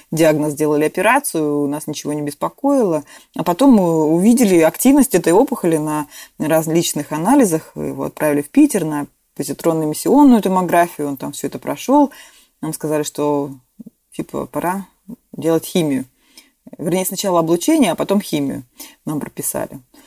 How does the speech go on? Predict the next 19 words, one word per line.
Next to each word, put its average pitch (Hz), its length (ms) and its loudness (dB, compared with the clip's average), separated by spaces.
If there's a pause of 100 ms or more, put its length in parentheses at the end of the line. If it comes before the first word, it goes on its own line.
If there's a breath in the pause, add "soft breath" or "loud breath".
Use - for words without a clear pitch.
(160 soft breath)
Но 185 640 4
химию, 202 720 4 (320)
вернее, 185 400 0
облу-, 196 260 2
когда 190 380 -2
сказали, 202 320 2
что 202 160 -2
облучение 226 500 4
надо 175 220 2
делать, 160 360 2
тут 214 200 -6
я 214 160 6
уже 185 180 0
решила, 143 400 0
надо 185 240 0
ли 165 180 4
ребёнка. 151 480 -2
Надо, 147 280 -8
говорю, 143 540 -8